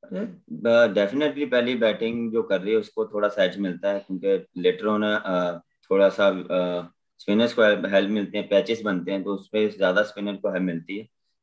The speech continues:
Definitely जो पहले batting करता है वो उसको edge मिलता है। और यहाँ पे थोड़ी सी weather का भी थोड़ा सा है, थोड़ा हीट है,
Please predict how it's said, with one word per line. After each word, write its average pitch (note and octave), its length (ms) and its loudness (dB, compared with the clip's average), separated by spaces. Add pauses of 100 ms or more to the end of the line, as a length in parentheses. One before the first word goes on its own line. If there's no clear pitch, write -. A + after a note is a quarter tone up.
Definitely C3+ 500 4
जो B2+ 160 0
पहले A2+ 360 6
batting G#2 420 -4
करता G2 280 0
है G2 260 4 (180)
वो F2+ 140 -2
उसको F2+ 240 0
edge F2 160 0
मिलता F2 300 -2
है। G2 120 -12 (420)
और F#2+ 480 2
यहाँ G#2 200 2
पे A2+ 140 2
थोड़ी G#2+ 240 0
सी G#2+ 440 -2
weather G2 260 2
का G#2+ 120 2
भी G#2+ 120 -6
थोड़ा G2+ 260 -2
सा G2 140 -2
है, F#2 220 -2
थोड़ा F#2+ 280 -2
हीट F#2 480 -4
है, G2 220 0